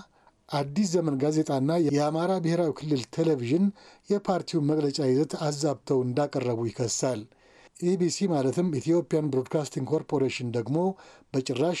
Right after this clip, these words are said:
በመግለጫው ላይ እንዳልዘገበም ይናገራል። በወቅቱ የፓርቲውን መግለጫ ይዘት በማስታወስም ተቋማቱ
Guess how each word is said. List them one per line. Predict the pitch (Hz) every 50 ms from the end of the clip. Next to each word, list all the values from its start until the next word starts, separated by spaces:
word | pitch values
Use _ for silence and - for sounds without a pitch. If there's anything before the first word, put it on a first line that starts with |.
| - -
በመግለጫው | 160 147 156 185 196 170 160 143 - 139 123 120
ላይ | 120 131 135
እንዳልዘገበም | 147 151 147 131 120 110 117 120 117 123 143 147 170 180 185 185 175 - _ _ _ -
ይናገራል። | 196 185 175 156 135 123 117 117 123 127 127 117 104 104 _ _ _ - - - - - - - _ -
በወቅቱ | 139 165 190 190 - -
የፓርቲውን | 202 196 190 - 190 175 - - 170 170
መግለጫ | 170 160 160 156 156 - 165
ይዘት | 151 143 139 131 147 143 - -
በማስታወስም | 139 131 135 156 170 175 - - - 151 135 120 117 - - 190 196 202 196 - - - - - -
ተቋማቱ | - 139 143 151 - 190 190 180 170 160 156